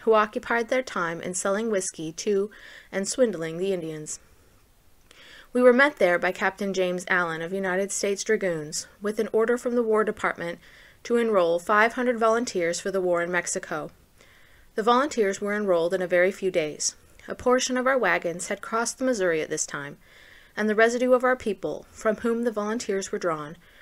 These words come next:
were scattered on the way two hundred miles towards Nauvoo. The men, however, volunteered, leaving their families and teams on the prairie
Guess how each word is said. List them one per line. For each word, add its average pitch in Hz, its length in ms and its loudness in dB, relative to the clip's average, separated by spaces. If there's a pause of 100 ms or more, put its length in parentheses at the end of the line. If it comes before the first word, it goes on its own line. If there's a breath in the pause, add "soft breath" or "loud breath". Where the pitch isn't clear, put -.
(240 soft breath)
were 214 100 4
scattered 247 440 4
on 240 160 2
the 240 80 0
way 170 320 0 (160)
two 254 240 0
hundred 240 260 0
miles 180 540 -4
towards 180 340 -4
Nauvoo. 175 360 -2 (1120 loud breath)
The 226 80 2
men, 285 240 4
however, 233 440 4
volunteered, 233 720 2 (180 loud breath)
leaving 220 360 2
their 240 120 0
families 240 460 0
and 226 160 -2
teams 190 340 -2
on 190 80 -2
the 196 80 -4
prairie 185 540 0